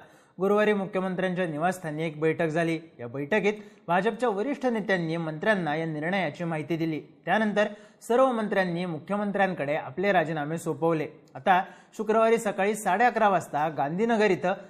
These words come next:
नव्या मंत्रिमंडळाचा शपथविधी सोहळा होणार आहे. चार वर्षांपूर्वीही गुजरातमध्ये अशाच प्रकारे अख्खं मंत्रिमंडळ बदलण्यात आलं होतं. त्यावेळी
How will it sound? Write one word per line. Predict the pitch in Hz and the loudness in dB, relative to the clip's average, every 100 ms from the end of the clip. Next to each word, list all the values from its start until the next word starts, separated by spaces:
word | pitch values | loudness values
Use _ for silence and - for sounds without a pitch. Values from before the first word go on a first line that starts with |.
| - | -10
नव्या | 185 208 226 | -2 2 2
मंत्रिमंडळाचा | 214 180 180 185 180 180 180 190 | 0 -2 -2 -2 0 0 0 -2
शपथविधी | - 170 190 160 147 165 | -2 -2 -2 -2 -4 -4
सोहळा | 160 147 151 | -4 0 0
होणार | 156 160 170 | 0 0 2
आहे. | 165 151 | 2 0
चार | - - 143 156 | -4 -12 -6 -4
वर्षांपूर्वीही | 147 135 202 220 214 202 190 208 - - - | -2 -4 -4 2 4 6 6 4 -2 -18 -8
गुजरातमध्ये | 196 208 233 226 220 233 156 | -2 2 2 2 0 0 -2
अशाच | 208 269 269 | -2 -2 0
प्रकारे | - 170 151 175 - | 0 2 2 0 -2
अख्खं | - - 202 | -8 -4 -4
मंत्रिमंडळ | 175 170 214 196 170 170 | -2 -2 0 0 0 0
बदलण्यात | 170 165 170 170 165 | 0 0 2 2 4
आलं | 170 | 2
होतं. | 170 170 - - - | 2 0 -4 -8 -4
त्यावेळी | 160 196 202 | 2 4 4